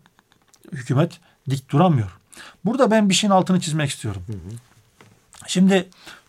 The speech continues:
Speaker 1: yeni getireceğimiz sistemde bel-, belki biraz sonra ondan bahsederiz.
Speaker 2: Hı hı.
Speaker 1: Cumhurbaşkanının siyasi ve cezai sorumluluğu var. Bülent Ecevit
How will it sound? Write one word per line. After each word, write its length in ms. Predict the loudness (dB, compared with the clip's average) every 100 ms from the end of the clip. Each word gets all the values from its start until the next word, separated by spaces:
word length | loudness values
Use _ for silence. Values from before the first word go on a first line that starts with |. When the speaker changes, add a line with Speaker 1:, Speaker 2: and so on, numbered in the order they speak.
| -16 0
Speaker 1:
yeni 200 | 2 2
getireceğimiz 560 | 0 0 2 2 0
sistemde 320 | -2 -2 -2 0
bel-, 200 | -2 0
belki 260 | -2 0
biraz 160 | -2 -2
sonra 180 | -4 -4
ondan 220 | -2 0
bahsederiz. 580 | -2 -2 -4 -6 -8 -14
Speaker 2:
Hı 40 |
hı. 40 | -16 -20 -20 _ _ _
Speaker 1:
Cumhurbaşkanının 640 | -4 2 4 4 2 0 -2
siyasi 460 | 0 2 4 2
ve 60 | 0
cezai 260 | 0 2 0
sorumluluğu 420 | 0 -2 -2 -4
var. 200 | -8 -16 _ _ _ _ _ _ _ _ _ _ _ -20 _ _ _ 0
Bülent 240 | 2 4 2
Ecevit 440 | 0 0 -2 -12